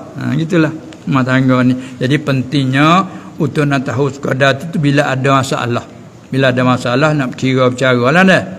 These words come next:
Tapi pentingnya kita ni reda mereda lah. Hak balik kita bagi lebih. Dia main masalah sedekah sunat yang kita tak sedar. Hak ni lebih afdal. Ya. Terus pagi beli makanan. Ada sedekah dengan cara kita tak sedar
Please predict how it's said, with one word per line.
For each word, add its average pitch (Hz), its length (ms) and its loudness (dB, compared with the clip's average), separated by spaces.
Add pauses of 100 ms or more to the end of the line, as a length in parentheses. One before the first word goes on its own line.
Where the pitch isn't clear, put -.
Tapi 135 280 -2
pentingnya 135 600 0
kita 123 280 -2
ni 139 120 0
reda 120 480 -2
mereda 117 560 -2
lah. 151 140 2 (340)
Hak 135 80 -6
balik 123 320 -2
kita 123 320 -4
bagi 123 320 -2
lebih. 139 560 0 (160)
Dia 131 80 -4
main 123 160 0
masalah 123 320 -2
sedekah 131 480 -4
sunat 185 560 0
yang 151 160 -2
kita 147 320 0
tak - 240 -4
sedar. 139 320 0
Hak 160 160 0
ni 156 80 2
lebih 127 240 0
afdal. 120 320 -6 (1200)
Ya. 143 240 -2 (720)
Terus 120 240 -2
pagi 120 320 -2
beli 120 320 0
makanan. 120 640 0
Ada 170 120 -2
sedekah 180 440 2
dengan 185 120 2
cara 196 120 4
kita 202 160 2
tak 208 160 2
sedar 233 220 4